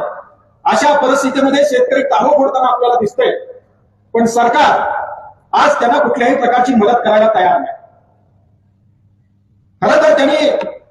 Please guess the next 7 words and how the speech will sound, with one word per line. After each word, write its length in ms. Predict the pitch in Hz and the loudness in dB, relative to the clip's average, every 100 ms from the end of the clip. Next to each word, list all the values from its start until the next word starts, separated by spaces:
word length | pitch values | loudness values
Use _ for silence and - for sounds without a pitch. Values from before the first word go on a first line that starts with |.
| - | -2
मागच्या 380 | 180 233 277 294 277 - - - - - - _ _ _ _ _ _ - | 0 0 2 2 4 2 0 -4 -10 -14 -20 _ _ _ _ _ _ -4
आठ 180 | 202 226 | -2 2
दहा 120 | 277 | 2
बारा 240 | 294 277 262 | 4 2 2
दिवसापूर्वी 520 | 233 285 285 285 226 | 0 0 2 2 2
जाहीर 260 | 220 320 | 2 2
केलं 280 | 294 208 - | 0 0 -2